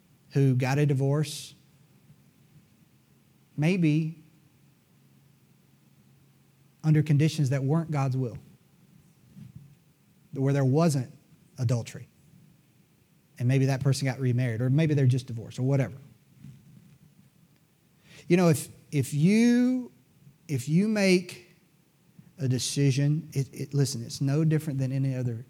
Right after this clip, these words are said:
any other sin we commit. If you make a decision, if, if you make a decision to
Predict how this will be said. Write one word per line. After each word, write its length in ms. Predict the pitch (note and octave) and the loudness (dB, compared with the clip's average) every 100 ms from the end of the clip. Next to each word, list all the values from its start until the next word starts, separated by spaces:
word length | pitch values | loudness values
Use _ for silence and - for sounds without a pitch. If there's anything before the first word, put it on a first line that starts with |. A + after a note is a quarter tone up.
| - | -6
any 180 | D3 C#3+ | -2 0
other 160 | D3 | -2
sin 340 | C3 - D3 C3+ | -4 -4 0 0
we 100 | C3+ | 0
commit. 340 | B2+ B2+ - _ _ _ _ _ _ _ _ _ _ | -2 -4 -6 _ _ _ _ _ _ _ _ _ _
If 160 | B2+ D3+ | -8 2
you 140 | E3 | 2
make 200 | F#3 F#3 | 2 0
a 60 | F#3 | -2
decision, 640 | E3 D#3+ C#3+ C#3 C3+ C#3 - _ _ _ _ _ _ | -4 -2 -2 -2 -4 -4 -10 _ _ _ _ _ _
if, 260 | C3+ B2 - | -10 -10 -8
if 200 | B2 D3+ | -6 2
you 100 | D#3 | 2
make 180 | E3+ D#3 | 4 2
a 40 | |
decision 420 | D3 - C#3+ C3+ | 0 0 0 0
to 240 | B2 B2+ | 0 -2